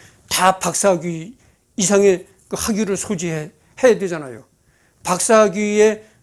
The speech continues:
박사학위 정도의 학위를 가지고 있는 사람을 연구원으로 채용하잖아요. 그게 뭐냐면은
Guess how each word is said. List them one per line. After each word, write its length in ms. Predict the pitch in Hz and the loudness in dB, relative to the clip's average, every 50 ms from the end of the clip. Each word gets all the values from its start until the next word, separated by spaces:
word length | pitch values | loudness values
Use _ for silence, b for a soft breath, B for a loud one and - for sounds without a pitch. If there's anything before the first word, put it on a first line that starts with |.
| _ _ | _ _
박사학위 560 | - 185 175 170 - 208 208 196 175 202 196 | -4 -2 -2 2 2 4 4 4 2 -2 -4
정도의 340 | 170 202 196 196 175 196 185 | -2 0 0 0 2 0 -2
학위를 520 | - - 214 180 175 208 190 214 202 196 B B B B B | 0 -4 -6 -4 -4 -2 0 0 0 0 B B B B B
가지고 320 | - - 190 175 208 214 208 | -4 -4 -2 0 2 2 2
있는 140 | 202 208 202 | 2 2 2
사람을 420 | 175 185 180 190 196 190 180 220 | 0 0 0 2 0 0 0 2
연구원으로 600 | 196 190 202 202 170 185 180 180 175 160 170 160 | 2 2 2 2 2 2 0 0 0 -2 -4 -6
채용하잖아요. 640 | - - - 214 190 175 160 - 156 135 123 117 131 _ _ _ _ _ | -6 -2 0 2 0 0 0 -4 -10 -14 -14 -18 -20 _ _ _ _ _
그게 140 | - 254 269 | -4 -2 0
뭐냐면은 580 | 247 220 208 202 214 233 254 233 180 123 110 | 0 0 0 0 0 -2 -2 -4 -4 -6 -8